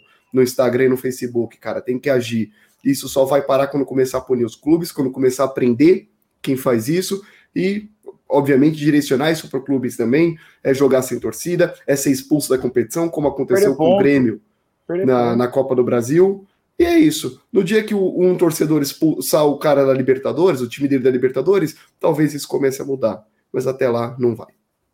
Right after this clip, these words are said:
Speaker 2: É isso aí.
Speaker 1: É, bom, dito isso, vamos lá pro jogo, vai.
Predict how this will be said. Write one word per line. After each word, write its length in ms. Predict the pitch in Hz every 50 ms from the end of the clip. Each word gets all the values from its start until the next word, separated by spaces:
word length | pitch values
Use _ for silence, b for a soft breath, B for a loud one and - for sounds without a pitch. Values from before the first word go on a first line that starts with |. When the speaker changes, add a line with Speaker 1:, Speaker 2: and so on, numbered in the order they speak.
| _ _ _ _ _ _ _ _ _ _ _ - - - - - - -
Speaker 2:
É 100 | - 101
isso 200 | 120 - - 120
aí. 120 | 101 85 85
Speaker 1:
É, 320 | 123 135 135 135 135 131
bom, 340 | 131 156 170 139 110 104 107 - - _ _ - _ _ -
dito 360 | 135 131 165 170 165 156 147
isso, 200 | 156 147 - 143
vamos 240 | 135 143 135 135 123
lá 80 | 107
pro 200 | 110 107 - 98
jogo, 280 | 98 101 98 80 - -
vai. 280 | 107 120 117 107 107